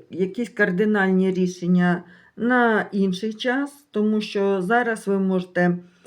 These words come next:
при прийнятті якихось своїх рішень, наприклад, у роботі зіткнутися з нечесною конкуренцією, або хтось буде нечесно з вами боротися, якісь, е, м, такі в-, обирати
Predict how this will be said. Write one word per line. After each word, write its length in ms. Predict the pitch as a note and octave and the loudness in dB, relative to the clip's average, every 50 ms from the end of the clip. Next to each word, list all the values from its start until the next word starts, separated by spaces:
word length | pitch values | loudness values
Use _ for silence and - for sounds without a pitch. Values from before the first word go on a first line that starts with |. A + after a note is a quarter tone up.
| _ _ _ | _ _ _
при 180 | - F#3+ G3+ G#3 | 0 2 2 2
прийнятті 800 | - - G3+ G#3 G#3 G3+ G3 G3 F#3+ - G3+ G3 G3 F#3+ F#3 F3+ F#3 - | 2 0 0 0 0 0 0 -2 -2 0 0 2 2 2 0 -2 -4 -4
якихось 600 | - F3+ F#3 F3+ - F#3 F#3 F3+ - F3 F3+ F3+ | -2 0 0 0 0 -2 -4 -2 -4 -4 -4 -2
своїх 300 | - F3+ F3 F3 F3 F#3+ | 0 2 2 2 2 0
рішень, 340 | G3 A3 B3 A#3+ - F3 E3+ | -2 -4 -4 -6 -6 -4 -4
наприклад, 600 | E3+ E3+ F3 F#3 F#3+ F3+ - F#3 F3+ F3 F3 - | -4 -4 -2 -4 -4 -2 0 -2 -2 -2 -2 -4
у 140 | - G#3 G3+ | -2 -2 0
роботі 460 | G3+ G#3 G3 F3+ A#3 B3 A#3+ - F3 | 0 0 0 0 -2 -2 -2 -4 -4
зіткнутися 800 | F3 F3 G3 F#3 F#3+ - F#3 G#3+ A3+ A3+ F3+ - F3+ F3+ - E3+ D#3+ | -4 -2 -4 -4 -4 -6 -4 -4 -4 -4 -4 -6 -6 -4 -4 -4 -2
з 60 | E3 | -2
нечесною 540 | F3 F3+ F3+ F3 - G#3 G#3+ - - E3 - - | -2 -2 -2 -2 -4 -6 -6 -6 -8 -10 -8 -8
конкуренцією, 1000 | - D#3+ E3 D#3+ - D#3+ E3 F3 F3+ F3+ F3 F3 - - D#3+ E3 E3 E3 E3 F3 E3+ _ _ - - - - - - _ | -10 -10 -8 -6 -6 -4 -2 0 2 2 0 0 -4 -6 -8 -6 -6 -8 -8 -10 -16 _ _ -20 -20 -20 -20 -20 -20 _
або 300 | - F#3 F#3 F3+ G#3 C#4 | -2 0 2 2 2 0
хтось 260 | C4+ - - A3 G3+ G3 | 0 -2 -2 -2 -2 0
буде 280 | F3+ G#3+ F#3 F#3+ G3+ | 0 0 2 2 0
нечесно 600 | G3 F#3+ G3+ G#3+ - - B3 A#3 - - G3+ F#3 | 0 0 -2 -4 -2 0 0 0 0 -2 -2 -2
з 80 | F3 F3+ | -2 -2
вами 580 | F3 G3 G3 G3 F#3+ F#3 F#3 F#3 F3+ F3+ F3+ F3 - - - - _ _ _ - | -2 0 0 0 2 2 2 2 2 2 0 -2 -6 -14 -20 -20 _ _ _ -2
боротися, 760 | F3 F3+ A#3 A#3 G#3 G3 F#3+ F#3 F#3 - F3 F3 F3 - F3 | 2 4 4 6 6 4 4 2 0 -2 -6 -4 -2 0 2
якісь, 540 | F3 F3 F3 F3 G#3+ A3+ A3 G#3+ - - - | 2 2 2 0 -4 -4 -4 -6 -6 -2 0
е, 340 | F#3 F#3 F#3 F#3 F3+ F3+ F3 F3 F3+ F3 - - - - _ - | 2 4 4 6 4 4 4 2 0 -2 -6 -14 -20 -20 _ -14
м, 280 | D3 D3+ D3+ D3+ D3 C#3 - | -12 -12 -12 -12 -14 -16 -18
такі 360 | - - - F3+ F#3 F#3 F3+ | -20 -8 -2 2 2 4 2
в-, 380 | F3 E3+ E3+ F#3 E3 D3+ E3+ E3 - - - | 2 2 2 2 2 2 0 -2 -6 -6 -2
обирати 800 | - F3+ F3 F3 F#3+ F#3+ G3 G3 F#3 F#3 - F#3 F#3 F3+ F3+ | -2 0 0 2 2 2 2 2 0 0 0 0 2 0 0